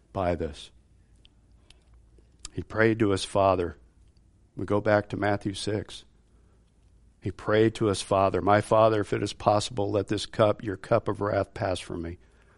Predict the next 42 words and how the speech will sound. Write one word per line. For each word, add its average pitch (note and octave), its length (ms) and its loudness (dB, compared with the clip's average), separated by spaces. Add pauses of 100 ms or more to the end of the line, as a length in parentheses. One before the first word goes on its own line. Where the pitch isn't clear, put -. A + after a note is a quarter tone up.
(180)
Yet G2 160 -4
not G2+ 240 4
as G2+ 160 0
I G2+ 160 6
will, G2+ 320 2
but F#2+ 220 -2
as F2 160 -4
you F2+ 120 -4
will." F2 300 -6 (1160)
The - 60 -12
importance C3+ 560 2
of A#2+ 140 0
prayer A#2 420 6
in G2+ 100 2
his A#2+ 380 0
life G2 380 2
was F#2 100 -6
so A#2 300 0
great, G#2 460 0 (260)
as F#2+ 180 2
it G#2 100 -6
should A2 280 -2
be G#2+ 160 0
in F#2+ 80 0
our F#2+ 200 0
lives, F2+ 440 0
that - 120 -6
we G#2 140 0
are G#2 80 0
not G2+ 340 2
just, G#2 460 -2 (580)
or F#2+ 140 -4
not A2 260 4
only A2 280 -2
praying A2 720 0
during G2 260 0
great G2 300 -2
times F#2+ 320 -2
of F#2 120 -4
sorrow, F#2+ 520 0
but F#2+ 240 -4
we, A2 380 -2